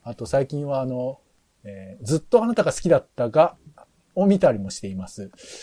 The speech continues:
もう僕、タイムスリップしちゃえばいいのに。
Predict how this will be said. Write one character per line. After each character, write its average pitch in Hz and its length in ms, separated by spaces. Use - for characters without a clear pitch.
も 113 160
う 101 40
僕、 151 560
タ 202 160
イ 247 80
ム 247 120
ス - 140
リ 262 80
ッ 254 40
プ - 100
し - 80
ち 175 80
ゃ 175 40
え 180 40
ば 139 100
い 120 60
い - 20
の 113 100
に。 85 180